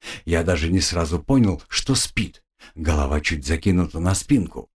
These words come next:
но руки красиво возлежат на подлокотниках. Сидит прямо, подол платья элегантно не спадает на пол. Но женщины умеют спать чутко, как лисицы,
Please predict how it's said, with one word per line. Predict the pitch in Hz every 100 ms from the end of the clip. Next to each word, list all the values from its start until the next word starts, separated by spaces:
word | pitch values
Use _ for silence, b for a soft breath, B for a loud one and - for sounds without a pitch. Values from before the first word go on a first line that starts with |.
| _ _ -
но | 80
руки | 82 143 - 143
красиво | - 110 101 - 175 151 131
возлежат | 104 87 101 82 127 131 -
на | 123
подлокотниках. | - 101 87 76 78 76 78 71 69 - _ - B
Сидит | B 147 139 160 -
прямо, | - 82 71 69 - _ -
подол | 78 80 69 -
платья | 90 98 - 95
элегантно | - 95 80 69 101 127 120 113
не | 117 98
спадает | - 80 73 78 78
на | 78 65
пол. | - - - _ _ _ _ _ _ B B
Но | 113 120
женщины | 151 175 - 143
умеют | 143 135 147 147 -
спать | - 127 -
чутко, | - 127 78 - - -
как | - 95 107
лисицы, | 123 - - - -